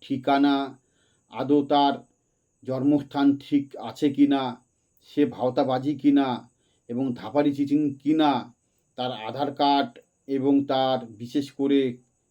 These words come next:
কোন শিক্ষাতে উনি অর্জন করেছেন, সে সম্বন্ধে একটু জানবেন। এবং উনার আজকালকার দিনে যদি লাইসেন্স থাকে, তাহলে সেই লাইসেন্সটা দেখবেন, তার সার্টিফিকেট দেখবেন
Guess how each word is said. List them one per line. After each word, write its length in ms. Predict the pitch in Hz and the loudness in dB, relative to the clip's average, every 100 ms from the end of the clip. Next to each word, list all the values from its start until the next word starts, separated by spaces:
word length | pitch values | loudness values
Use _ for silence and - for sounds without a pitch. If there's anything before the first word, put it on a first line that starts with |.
| _ | _
কোন 500 | - 156 170 175 147 | 0 2 2 2 -4
শিক্ষাতে 880 | 139 - 143 - 160 156 156 147 143 | -6 -10 -10 0 0 4 4 4 2
উনি 580 | - 139 147 151 143 127 123 _ _ | -2 0 2 4 4 2 -6 _ _
অর্জন 400 | 113 127 151 151 | -8 -2 0 2
করেছেন, 560 | 131 147 143 147 135 120 - _ _ | 4 4 4 4 4 2 -4 _ _
সে 160 | 143 | -8
সম্বন্ধে 600 | 139 - 139 143 147 143 | -8 -6 4 6 6 2
একটু 180 | 139 139 | 0 -2
জানবেন। 680 | 120 117 131 139 180 185 185 - _ _ _ _ _ | -4 -2 0 4 4 2 -2 -12 _ _ _ _ _
এবং 420 | 135 139 151 143 | -2 2 4 4
উনার 340 | 139 143 151 143 - _ _ _ _ _ _ - | 4 2 2 0 -6 _ _ _ _ _ _ -10
আজকালকার 600 | 131 - 160 147 156 127 | -10 0 0 4 2 2
দিনে 540 | 151 151 151 139 123 | 0 4 4 4 0
যদি 300 | 123 135 147 | -6 2 4
লাইসেন্স 600 | 127 147 185 220 214 - | 6 4 4 2 0 0
থাকে, 420 | 190 175 156 104 - _ _ - | 0 0 -2 -4 -10 _ _ -12
তাহলে 160 | 120 | -12
সেই 140 | - 139 | -6 -4
লাইসেন্সটা 580 | 120 123 143 135 - 123 | -2 -4 -4 -4 -2 -4
দেখবেন, 640 | 131 135 135 165 180 175 _ _ _ _ _ _ | -4 -4 0 0 0 -8 _ _ _ _ _ _
তার 140 | - 120 | -10 -10
সার্টিফিকেট 600 | - 123 143 135 135 143 | -10 -10 -6 -4 0 0
দেখবেন 600 | 123 143 135 165 170 175 | 2 0 0 0 0 -6